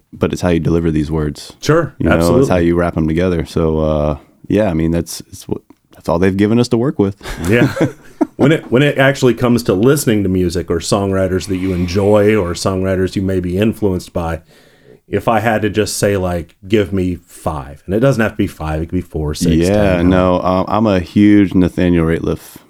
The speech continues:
Speaker 1: fan.
Speaker 2: Oh, yeah.
Speaker 1: Huge. Um, he's probably my guy. Um,
Speaker 2: Excellent.
Speaker 1: that as far as,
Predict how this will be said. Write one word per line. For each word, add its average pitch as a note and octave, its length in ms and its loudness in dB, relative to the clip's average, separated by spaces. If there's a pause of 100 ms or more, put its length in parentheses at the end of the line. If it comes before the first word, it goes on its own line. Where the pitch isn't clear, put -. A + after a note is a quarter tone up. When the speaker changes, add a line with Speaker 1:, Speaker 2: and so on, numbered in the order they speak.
(140)
Speaker 1:
fan. F#2 240 0
Speaker 2:
Oh, - 20 2
yeah. D3+ 360 0
Speaker 1:
Huge. E2+ 840 0
Um, D#2+ 540 0
he's G2 180 2
probably E2 540 0
my D#2 160 0
guy. D#2 340 -4 (260)
Um, D3+ 80 -2
Speaker 2:
Excellent. - 440 -2
Speaker 1:
that E2 240 0 (280)
as F2 160 0
far G2+ 300 0
as, F2+ 240 0